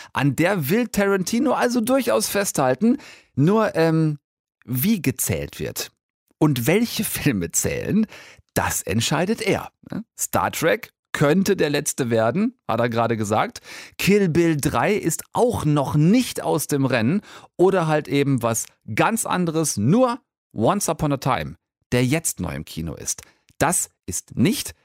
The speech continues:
der zehnte Film und aller Voraussicht nach eben auch nicht sein letzter. So, und wenn es soweit ist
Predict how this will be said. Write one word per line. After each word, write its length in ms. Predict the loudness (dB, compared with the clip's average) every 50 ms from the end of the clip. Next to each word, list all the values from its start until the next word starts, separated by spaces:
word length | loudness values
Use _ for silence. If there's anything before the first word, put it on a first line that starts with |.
| _ -6 _
der 120 | -4 -2
zehnte 380 | 0 0 2 2 2 2 -2 -4
Film 380 | -2 -2 0 0 0 0 -2 -2
und 200 | -2 -2 -2 -2 _ _
aller 240 | 0 2 2 2 -2
Voraussicht 680 | -2 -2 -4 0 0 2 0 0 0 -2 -6 -6 -4 _
nach 300 | -2 -2 -2 -4 -6 _ _ _ _ _
eben 360 | _ -2 0 0 0 -2 -2 -4 _ _ _ _ _
auch 260 | -2 -2 -2 -2 -2
nicht 460 | -2 0 2 2 0 0 -4 -8 -12 -14 -14 -20 -20 _
sein 300 | _ -2 0 2 2 2
letzter. 420 | 2 0 0 -4 -6 _ -8 -14 -14 _ _
So, 140 | -16 -14 -14
und 100 | -16 _ _ -4
wenn 240 | 0 2 2 2
es 160 | 2 0 0 0
soweit 400 | 0 0 0 0 -2 -2 -4 -4
ist 320 | -4 -2 -2 -2 -4 -8